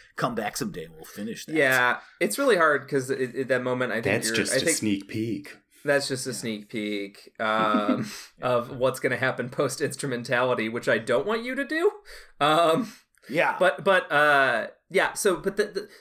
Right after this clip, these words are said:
Speaker 2: that's
Speaker 1: I'm just saying
Speaker 2: I,
Speaker 1: it's, it's kinda gro-, like,
Speaker 2: it's,
Speaker 1: that's
Speaker 2: it is
Speaker 1: my
Speaker 2: kinda
Speaker 1: warning.
Speaker 2: gross.
Speaker 1: It's like, it's gross and pervasive.
Speaker 3: Oh, no, for
Speaker 2: And
Speaker 3: sure.
Speaker 2: it's something we'll, we'll, we'll probably need to come back to a few times,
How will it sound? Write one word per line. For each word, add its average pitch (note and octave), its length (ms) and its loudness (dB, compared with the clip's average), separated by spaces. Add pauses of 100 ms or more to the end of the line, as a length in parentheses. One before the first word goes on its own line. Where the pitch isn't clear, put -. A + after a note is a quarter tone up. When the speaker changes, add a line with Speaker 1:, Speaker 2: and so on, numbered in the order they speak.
Speaker 2:
that's A#3+ 180 4
Speaker 1:
I'm E4+ 40 0
just A#3+ 140 -4
saying A#3+ 140 6
Speaker 2:
I, - 20 0
Speaker 1:
it's, - 120 -4
it's G3+ 180 0
kinda A3 220 2
gro-, D#3 260 0
like, D#3 300 2
Speaker 2:
it's, G3 160 4
Speaker 1:
that's G3+ 200 4
Speaker 2:
it G3+ 40 2
is - 40 4
Speaker 1:
my F3 100 4
Speaker 2:
kinda A3 160 2
Speaker 1:
warning. B2+ 220 2
Speaker 2:
gross. A#2 80 2
Speaker 1:
It's - 80 -6
like, C#3 180 0
it's - 100 -6
gross F3+ 400 2
and D#3 180 -6
pervasive. A#2 580 -2
Speaker 3:
Oh, C#3+ 80 4
no, D3 180 2
for F3+ 120 2
Speaker 2:
And F#3 100 2
Speaker 3:
sure. G3 100 2
Speaker 2:
it's B3 80 2
something A#3+ 220 0
we'll, F3 280 0
we'll, D#3 200 2
we'll D3 160 2
probably D#3 260 2
need D3 120 -2
to C3 80 2
come C3 180 -2
back A#2+ 240 2
to A#2+ 140 -2
a G2+ 80 -2
few A#3+ 140 -6
times, A3 480 0